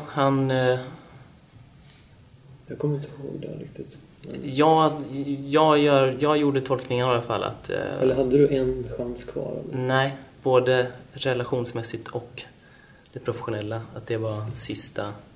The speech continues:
Speaker 1: Det var slut, liksom. Professionellt och relationellt.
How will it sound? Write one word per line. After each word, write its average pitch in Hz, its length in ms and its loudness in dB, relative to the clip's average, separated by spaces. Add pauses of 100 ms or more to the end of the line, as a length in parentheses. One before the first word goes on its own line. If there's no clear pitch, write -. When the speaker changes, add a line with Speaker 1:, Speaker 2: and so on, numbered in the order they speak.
(1800)
Speaker 1:
Det 120 160 -2
var 110 120 0
slut, - 480 -4 (800)
liksom. - 300 -12 (1120)
Professionellt 117 800 -2
och - 340 -14 (260)
relationellt. 95 720 -10